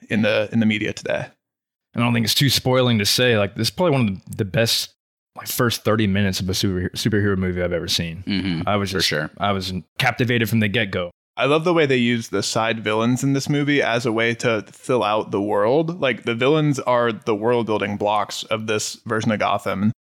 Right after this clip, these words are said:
Speaker 1: And that's an interpretation I don't think we've seen done as well before. And that's something that really stood out to me in this viewing.
Speaker 3: Yeah, really the only time it's been done, but not in the same way as they introduced Cillian Murphy as the Scarecrow in Batman Begins.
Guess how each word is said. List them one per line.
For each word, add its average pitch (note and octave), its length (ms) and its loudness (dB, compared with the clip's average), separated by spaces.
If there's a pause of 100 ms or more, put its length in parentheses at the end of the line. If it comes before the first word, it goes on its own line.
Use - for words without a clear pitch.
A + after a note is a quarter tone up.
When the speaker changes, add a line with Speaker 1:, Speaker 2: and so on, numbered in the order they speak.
(160)
Speaker 1:
And A2+ 80 0
that's C3+ 160 0
an E3+ 60 0
interpretation C#3 480 0
I A#2+ 60 -2
don't C3+ 120 2
think B2 140 -2
we've A2+ 140 -2
seen A#2 420 0
done A#2 240 0
as A2 240 -2
well A2 320 0
before. E3+ 460 0
And A2+ 240 4
that's B2+ 100 0
something C#3 140 0
that A#2+ 100 2
really A#2+ 160 0
stood A2+ 140 -2
out G#2 100 2
to - 80 -2
me G#2+ 80 2
in G2 100 0
this G#2 140 0
viewing. G2+ 400 -2 (220)
Speaker 3:
Yeah, C#3 160 0
really B2 160 2
the D#3+ 100 -2
only C3+ 160 0
time B2+ 160 -2
it's A2+ 140 -4
been G2+ 240 -2
done, G2+ 400 -2
but G2 120 -4
not A2 160 -2
in G2+ 60 -6
the A#2 60 -2
same F#2+ 300 -2
way G2 220 0
as F#2+ 140 -4
they F#2+ 200 -4
introduced G2+ 640 -2
Cillian G#2+ 300 -2
Murphy F#2+ 360 -4
as F2+ 120 -6
the - 100 -8
Scarecrow G2 480 -2
in F#2 80 -4
Batman F#2+ 340 -4
Begins. G2 560 0